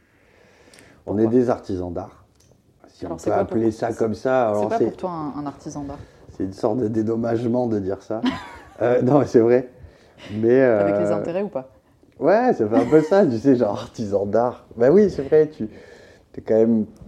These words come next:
Speaker 1: euh, tu vois, quelqu'un qui manie une technique avec précision, avec, euh,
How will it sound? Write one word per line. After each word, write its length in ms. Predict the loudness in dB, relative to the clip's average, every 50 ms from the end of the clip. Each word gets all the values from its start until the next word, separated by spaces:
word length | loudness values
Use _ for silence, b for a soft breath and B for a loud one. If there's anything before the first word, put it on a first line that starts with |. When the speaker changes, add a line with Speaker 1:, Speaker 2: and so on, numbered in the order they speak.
| -20 -20 -20 -20 -20 -20 -14 -10
Speaker 1:
euh, 240 | -8 -6 -6 -6 -8 -10
tu 140 | -10 -4 -2
vois, 140 | -2 -2
quelqu'un 360 | -2 -2 -6 -6 -6 -8 -8 -10
qui 200 | -12 -14 -14 -10
manie 580 | -8 -8 -6 -6 -4 -2 -2 -2 -2 -2 -2
une 160 | -4 -4 -8
technique 560 | -10 -14 -18 -12 -8 -4 -2 -2 -2 -2 -4 -6
avec 300 | -8 -8 -8 -10 -12 -14
précision, 800 | -14 -14 -14 -14 -12 -10 -10 -6 -2 -2 0 0 0 0 -2 -2
avec, 400 | -2 -2 -4 -6 -8 -8 -8 -8
euh, 560 | -6 -6 -4 -4 -6 -6 -8 -10 -12 -12 -14